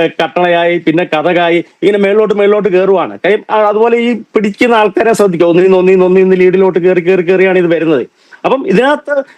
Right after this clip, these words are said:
ആ, നമുക്ക് മെയിനായിട്ട് മനസ്സിലാകുന്ന ഒരു കാര്യം ഇതൊരു നിസാര ധനത്തിന്റെ അല്ല, നമ്മളൊക്കെ ചിന്തിക്കുന്നതിന്റെ വളരെ അപ്പുറത്തെ ധനത്തിന്റെയാണ്.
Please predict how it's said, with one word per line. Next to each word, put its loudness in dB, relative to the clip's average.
ആ, 2
നമുക്ക് 0
മെയിനായിട്ട് 0
മനസ്സിലാകുന്ന 0
ഒരു 0
കാര്യം -2
ഇതൊരു 0
നിസാര 0
ധനത്തിന്റെ -2
അല്ല, 0
നമ്മളൊക്കെ 0
ചിന്തിക്കുന്നതിന്റെ 0
വളരെ 0
അപ്പുറത്തെ -2
ധനത്തിന്റെയാണ്. 0